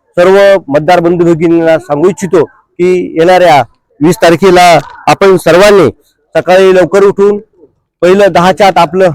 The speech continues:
मतदान करायचं आहे. आम्ही आमच्या कुर्लेमध्ये अगदी मायक्रो असं नियोजन केलं आहे की दहा, बाराच्या आत जवळजवळ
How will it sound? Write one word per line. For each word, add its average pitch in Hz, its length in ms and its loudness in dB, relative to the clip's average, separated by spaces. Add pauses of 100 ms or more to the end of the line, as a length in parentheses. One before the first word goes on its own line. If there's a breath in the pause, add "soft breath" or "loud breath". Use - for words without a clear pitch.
मतदान 156 360 0
करायचं 190 280 0
आहे. 127 180 -4 (340)
आम्ही 175 200 0
आमच्या 180 320 0
कुर्लेमध्ये 185 440 -2
अगदी 175 380 0
मायक्रो 165 340 -2
असं 170 300 0
नियोजन 180 300 2
केलं 180 220 0
आहे 180 180 2 (400)
की 190 220 -4 (160)
दहा, 180 300 2
बाराच्या 185 480 0
आत 175 60 0 (320)
जवळजवळ 180 440 0